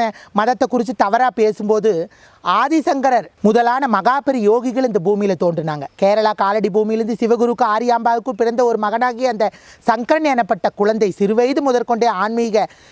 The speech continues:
பிரயாணங்கள் எல்லாம் மேற்கொண்டு மூன்று வயதிலேயே சிவபெருமானுடைய மறு அவதாரமாக கருதப்பட்டு ஒவ்வொரு வீடாக யாசகம் கேட்டு போறார். சனாதன தர்மத்தை குறித்து ஒவ்வொரு அணு அணுவா படிச்சு தெரிஞ்சுக்கிறார். அவருடைய தகப்பன் சிறுவையிலே இறந்து போயிடுறாரு. அவருடைய தாய்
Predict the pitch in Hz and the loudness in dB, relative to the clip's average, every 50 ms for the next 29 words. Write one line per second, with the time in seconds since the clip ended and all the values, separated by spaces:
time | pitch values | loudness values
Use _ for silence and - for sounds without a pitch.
0 | - - - 220 202 214 226 233 240 240 226 220 214 202 196 190 185 185 185 214 | -20 -4 -2 0 2 2 2 2 0 0 0 0 2 2 2 0 0 0 0 -2
1 | 214 - 208 185 165 160 160 151 - _ _ _ _ _ _ _ _ - 202 247 | 0 0 -4 -4 -2 -4 -6 -6 -6 _ _ _ _ _ _ _ _ 2 4 4
2 | 302 349 359 359 339 320 262 247 226 262 285 254 285 285 285 277 269 226 - _ | 4 4 4 4 2 2 2 2 0 0 0 0 0 0 2 0 0 -2 -2 _
3 | - 214 247 269 277 277 277 262 254 247 240 233 226 214 214 208 185 170 165 180 | 0 2 2 4 2 0 0 0 0 0 0 0 2 2 2 2 0 0 0 0
4 | 208 240 277 254 214 202 233 240 262 254 247 233 226 226 214 208 - 190 180 196 | 0 2 2 0 0 0 0 0 0 0 0 -2 -4 -4 -6 -4 -4 -4 -4 -2
5 | 190 233 226 - 196 165 - - 165 147 156 - _ _ _ _ _ - - 190 | 0 -2 -2 0 -2 -6 -4 -8 -10 -10 -10 -12 _ _ _ _ _ -2 0 2
6 | 202 208 196 269 269 254 214 208 220 226 208 214 214 226 247 294 285 226 190 185 | 2 2 2 0 0 2 0 0 0 2 2 2 2 0 0 0 0 0 0 0
7 | 208 - - 226 202 185 165 180 175 - - 160 165 160 165 160 156 160 - - | -2 -2 -2 -4 -2 -2 -2 -4 -2 -2 -4 -2 0 0 0 0 -2 -4 -6 -2
8 | - 202 196 226 247 262 - 262 240 214 190 180 196 214 226 185 233 - - 208 | -2 0 0 2 -2 0 0 0 0 2 0 0 2 0 0 0 -2 -2 0 0
9 | 214 226 - - 262 208 147 147 _ _ - - 233 269 294 294 339 359 339 359 | 0 0 -2 0 0 0 0 -4 _ _ 2 2 2 2 2 2 2 2 2 2
10 | 294 220 220 240 285 277 247 240 262 262 285 294 302 - 233 208 214 185 254 208 | 2 -2 0 0 0 0 0 0 0 2 2 0 2 0 0 0 0 -2 -4 0
11 | - 202 190 202 185 196 - 185 160 147 139 - _ _ - _ _ _ _ _ | 0 0 0 2 0 0 0 -2 -4 -4 -6 -10 _ _ -20 _ _ _ _ _
12 | _ _ - 175 196 226 214 220 208 - - 214 214 254 240 330 277 247 - 247 | _ _ 0 0 2 2 2 0 0 2 0 0 0 2 0 0 -2 0 0 2
13 | 240 254 247 262 254 254 269 277 254 226 226 233 214 240 - 240 220 214 208 190 | 2 2 2 2 2 2 0 2 2 2 0 0 -2 -2 0 0 0 0 2 2
14 | 208 202 208 294 285 226 214 208 196 202 196 - 220 208 226 262 285 | 0 0 2 0 0 0 0 0 0 -2 -2 -2 -2 0 0 2 0